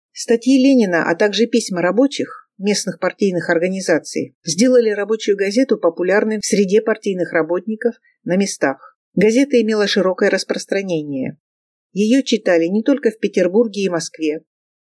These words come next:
Киеве и Тифлисе, но и в Нарымском крае, Иркутской и Тобольской губернии. Пражская конференция января тысяча девятьсот двенадцатого года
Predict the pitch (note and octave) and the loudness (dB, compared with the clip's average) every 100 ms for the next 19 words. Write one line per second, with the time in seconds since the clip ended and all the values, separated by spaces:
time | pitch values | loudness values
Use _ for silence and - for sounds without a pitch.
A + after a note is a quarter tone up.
0 | - B3+ B3 G3+ F3+ F#3+ - E3+ E3 D#3 | -2 2 2 2 -2 -2 -4 -4 0 -2
1 | D3+ - F#3 _ A3 B3 G#3+ G#3+ A3 A#3+ | -2 -8 -10 _ -2 0 0 0 0 0
2 | - B3 A3 F3+ D#3+ D#3+ G3 _ _ _ | -2 -4 -2 0 0 0 -4 _ _ _
3 | - F#3 E3 G3+ G#3+ - C4 B3 - - | -2 0 0 -2 -2 -2 -2 -2 -6 -2
4 | D#3+ D#3+ D#3+ - - G3+ F3 D#3+ C#3+ C3+ | 0 0 -6 -8 -8 -6 0 0 -2 -20
5 | _ _ G#3 G3 - - D#3 D#3 E3+ E3+ | _ _ 0 0 0 0 0 2 -2 0
6 | G3 A#3 G#3+ - D3 D3 D#3+ F#3 F3+ F#3+ | 2 2 0 -2 0 2 0 -4 -2 0
7 | F3+ C#3 - F3 D#3 F3 D#3 E3 E3 F3 | 0 0 -4 -8 -6 -6 -4 -4 -2 -2
8 | D3 D#3 F3 E3 - D3+ D3 D3 F#3 B3+ | -2 -4 -2 -2 -2 -2 0 -2 2 2
9 | C3+ | 2